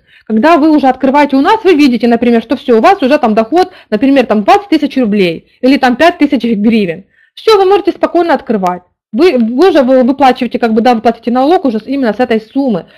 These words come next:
То есть вы спокойны абсолютно, вы ничем не рискуете абсолютно. Все, как открыть, это у нас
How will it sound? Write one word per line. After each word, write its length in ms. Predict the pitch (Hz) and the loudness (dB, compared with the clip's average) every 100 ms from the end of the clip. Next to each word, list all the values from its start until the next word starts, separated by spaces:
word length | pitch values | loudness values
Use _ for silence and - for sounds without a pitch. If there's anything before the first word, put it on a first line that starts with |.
| - | -12
То 60 | 202 | -6
есть 60 | |
вы 140 | 214 302 | -2 -2
спокойны 800 | - 269 269 294 311 247 208 208 | -2 -6 -2 -2 0 0 0 -2
абсолютно, 640 | 202 - 254 311 214 190 | -2 0 2 2 0 -2
вы 100 | 262 | 0
ничем 380 | 285 - 349 330 | -2 -2 -4 -2
не 80 | |
рискуете 480 | 320 285 - 320 294 | -4 -4 -2 -4 -2
абсолютно. 560 | 262 - 254 233 165 165 _ _ - _ | -4 -4 -4 -4 -6 -16 _ _ -20 _
Все, 240 | - 339 349 | -6 -2 0
как 200 | 285 277 | 0 -2
открыть, 400 | 277 294 349 359 | -2 0 2 2
это 240 | 233 269 | -2 -2
у 60 | 277 | -2
нас 160 | 285 | -2